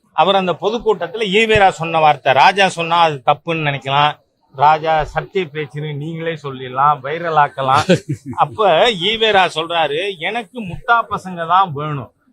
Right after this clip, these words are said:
Speaker 1: அப்ப எழுத்தாப்புல இருந்த அத்தனை முட்டாளுகளும் கை தட்டினாங்க. நான் இதை என் கண்ணால் பார்த்தது, அந்த கூட்டம் அட்டெண்ட் பண்ணேன். நீங்க திராவிடம்ங்கிறது என்ன? We don't deny திராவிடியன். திராவிடம் என்பது நிலப்பரப்பு,
Speaker 2: ஜாகிரபி.
Speaker 1: இனம் அல்ல,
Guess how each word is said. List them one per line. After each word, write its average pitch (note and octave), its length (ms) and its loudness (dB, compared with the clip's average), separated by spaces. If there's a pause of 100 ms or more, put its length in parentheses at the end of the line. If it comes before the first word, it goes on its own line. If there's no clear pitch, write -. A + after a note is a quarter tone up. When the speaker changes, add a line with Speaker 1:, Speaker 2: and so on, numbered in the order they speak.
(500)
Speaker 1:
அப்ப F#3 340 2
எழுத்தாப்புல A3+ 680 6
இருந்த G#3+ 240 4
அத்தனை G3+ 440 2
முட்டாளுகளும் G3 600 2
கை F#3+ 140 4
தட்டினாங்க. C#3 440 0 (160)
நான் F#3+ 220 2
இதை A3 180 0
என் F#3 140 0
கண்ணால் F#3 460 2
பார்த்தது, E3+ 500 2
அந்த G3+ 200 0
கூட்டம் F3 320 0
அட்டெண்ட் D3 320 -4
பண்ணேன். A#2 260 -16 (340)
நீங்க G#3 540 2
திராவிடம்ங்கிறது G#3+ 880 2
என்ன? E3 400 -4 (280)
We E3+ 60 -2
don't A#3+ 360 2
deny A3 340 2 (100)
திராவிடியன். D#3+ 540 0 (680)
திராவிடம் G#3+ 600 4
என்பது E3+ 440 2 (680)
நிலப்பரப்பு, G3 840 4
Speaker 2:
ஜாகிரபி. C3+ 380 2
Speaker 1:
இனம் G#3 320 4
அல்ல, C#3+ 460 4